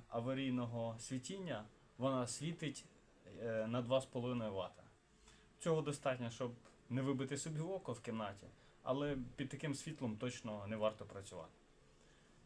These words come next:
Е, що ще хотів сказати? Е, комплектація цієї лампочки: іде картонна коробочка, лампочка, іде паперова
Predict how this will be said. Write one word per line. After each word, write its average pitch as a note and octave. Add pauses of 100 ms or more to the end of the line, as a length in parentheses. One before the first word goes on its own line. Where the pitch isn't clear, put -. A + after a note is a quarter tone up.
(160)
Е, G#2+
що E3
ще D#3+
хотів C#3+
сказати? G2 (680)
Е, G#2+
комплектація D#3
цієї C#3+
лампочки: C3 (400)
іде A#2+
картонна A#2+
коробочка, F3+ (840)
лампочка, C#3+ (1300)
іде C#3
паперова C3